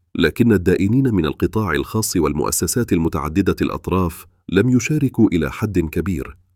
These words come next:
الأمر الذي أدى إلى الحد من تأثير المبادرة. وفي حين كان إطار مجموعة العشرين المشترك لمعاملات الديون مصمما لتخفيف أعباء الديون عن البلدان التي تعاني من ضائقة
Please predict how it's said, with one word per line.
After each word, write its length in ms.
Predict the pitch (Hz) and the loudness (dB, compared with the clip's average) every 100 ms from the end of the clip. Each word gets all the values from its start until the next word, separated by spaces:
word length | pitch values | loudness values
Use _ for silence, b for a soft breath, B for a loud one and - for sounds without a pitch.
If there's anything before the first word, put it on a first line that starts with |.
| - | 0
الأمر 340 | 110 147 143 | 2 2 4
الذي 320 | 113 95 85 - | 4 4 0 0
أدى 240 | 110 98 | -2 0
إلى 200 | 92 85 | 2 2
الحد 360 | 69 - 113 98 | 0 -2 -4 0
من 200 | 87 82 | 0 0
تأثير 400 | 82 - 101 92 | -4 -2 0 0
المبادرة. 680 | 73 78 78 82 71 64 - _ _ - | 0 -2 0 -2 -4 -6 -12 _ _ 0
وفي 240 | 101 117 | 2 2
حين 280 | - 165 127 | 2 0 0
كان 240 | - 101 87 73 | 0 0 0 -2
إطار 360 | - 113 92 | -2 2 2
مجموعة 380 | 76 78 95 85 90 | 2 0 0 0 0
العشرين 520 | 69 76 - 107 92 | -2 -2 0 2 2
المشترك 640 | 76 69 - 123 120 - | 0 -4 -4 0 0 0
لمعاملات 760 | 85 78 76 73 73 80 107 92 | 0 2 0 -2 -2 -2 -2 -2
الديون 560 | 73 80 101 110 92 - - | -4 -2 2 2 0 -6 2
مصمما 520 | 117 - 151 143 107 | 2 4 0 2 2
لتخفيف 640 | 92 85 82 - 117 110 | 2 0 -2 -2 -2 0
أعباء 420 | - 78 73 95 87 | 0 0 -2 0 -2
الديون 480 | 73 80 107 117 | -2 0 2 2
عن 160 | 78 80 | 2 0
البلدان 500 | 71 76 73 101 101 | -2 -2 0 -2 -2
التي 340 | 78 78 87 | -2 -2 -4
تعاني 420 | 80 80 95 101 78 | -2 -2 0 -2 0
من 160 | 73 | -2
ضائقة 380 | 69 - 92 | -2 -4 -4